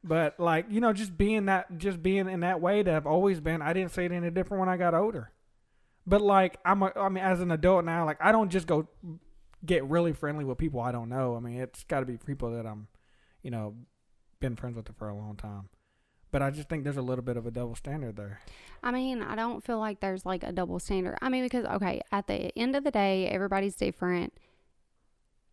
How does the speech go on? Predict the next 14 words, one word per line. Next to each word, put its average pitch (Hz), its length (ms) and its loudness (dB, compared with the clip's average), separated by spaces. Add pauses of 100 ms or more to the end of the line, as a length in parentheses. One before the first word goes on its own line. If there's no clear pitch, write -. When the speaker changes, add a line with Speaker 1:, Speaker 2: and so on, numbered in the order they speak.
Speaker 2:
Everybody's 233 680 2
minds 190 420 -2
are 180 60 -6
different. 180 440 -6 (400)
Everybody 220 680 0
is 190 180 -6
gonna 190 560 -4 (160)
perceive 208 420 -4
actions 185 960 -2 (200)
a 220 120 6
completely 214 420 0
different 180 320 -2
way. - 600 2 (500)
And, 185 540 -2